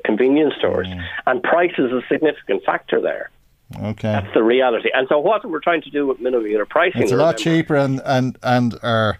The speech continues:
Speaker 1: it, we're
Speaker 2: consumption
Speaker 1: only
Speaker 2: has
Speaker 1: trying to
Speaker 2: dropped.
Speaker 1: bring about,
Speaker 2: Our consumption
Speaker 1: we're only
Speaker 2: has dropped. It's
Speaker 1: yeah.
Speaker 2: cheaper and we're drinking less.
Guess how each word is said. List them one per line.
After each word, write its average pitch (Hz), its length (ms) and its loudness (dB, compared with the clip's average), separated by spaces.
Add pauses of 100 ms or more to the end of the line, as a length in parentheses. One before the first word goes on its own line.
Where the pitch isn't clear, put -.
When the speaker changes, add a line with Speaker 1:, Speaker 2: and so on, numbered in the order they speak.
Speaker 1:
it, 196 60 -2
we're - 60 -2
Speaker 2:
consumption 175 480 4
Speaker 1:
only 160 100 2
Speaker 2:
has 143 120 2
Speaker 1:
trying 170 280 2
to 180 60 -8
Speaker 2:
dropped. - 60 -10
Speaker 1:
bring 175 120 -2
about, 147 160 2 (120)
Speaker 2:
Our 156 160 0
consumption 185 580 2
Speaker 1:
we're 196 40 4
only 175 60 2
Speaker 2:
has 160 80 -2
dropped. 151 280 0
It's 151 120 -2
Speaker 1:
yeah. 202 100 0
Speaker 2:
cheaper 202 300 2
and 175 200 2
we're 156 140 2
drinking 131 360 0
less. 120 300 0